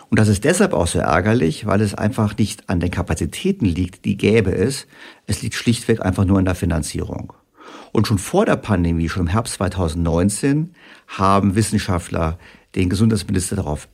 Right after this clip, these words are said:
hingewiesen und haben gebeten, die Mittel aufzustocken, bis heute ohne Erfolg. Auch das ein Beispiel dafür, wo ich finde, angesichts der wirtschaftlichen Schäden setzt die Politik die falschen Prioritäten und macht ihre einfachsten Hausaufgaben nicht.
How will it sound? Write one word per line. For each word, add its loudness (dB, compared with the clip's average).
hingewiesen 0
und -2
haben 2
gebeten, 0
die -2
Mittel 0
aufzustocken, -2
bis -4
heute 0
ohne 2
Erfolg. -4
Auch -6
das 0
ein 4
Beispiel 0
dafür, 0
wo 0
ich -4
finde, 2
angesichts 2
der 0
wirtschaftlichen 0
Schäden 0
setzt 0
die 0
Politik 0
die -8
falschen -2
Prioritäten -2
und 0
macht -2
ihre -4
einfachsten 0
Hausaufgaben -2
nicht. -12